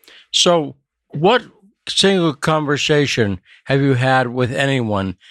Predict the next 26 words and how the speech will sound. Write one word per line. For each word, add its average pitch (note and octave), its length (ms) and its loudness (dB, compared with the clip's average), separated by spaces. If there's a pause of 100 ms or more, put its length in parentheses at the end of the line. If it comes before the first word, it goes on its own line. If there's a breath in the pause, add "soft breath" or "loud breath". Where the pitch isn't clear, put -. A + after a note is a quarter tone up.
(220 soft breath)
that's C3 380 0 (180)
going D3+ 260 2
to C3 160 0
haunt C3+ 400 0
you, F#2+ 280 -2 (340 soft breath)
that's B2+ 280 0
stuck - 580 0
with D#3+ 140 -2
you C#3 180 2
the C3 100 4
most? A#2+ 540 0 (640 soft breath)
'Cause D3+ 220 0
I'm D#3+ 140 0
sure F#3 260 0
you've E3+ 160 0
heard D3+ 240 2
some C#3+ 220 -2
stories B2 640 0 (360)
that C3+ 140 2
are C3 100 2
amazing A#2+ 680 -2 (540 soft breath)
talking C3 380 -2
to A2 60 -6
people G#2+ 280 -2
over F#2 260 0
there. D#2+ 260 0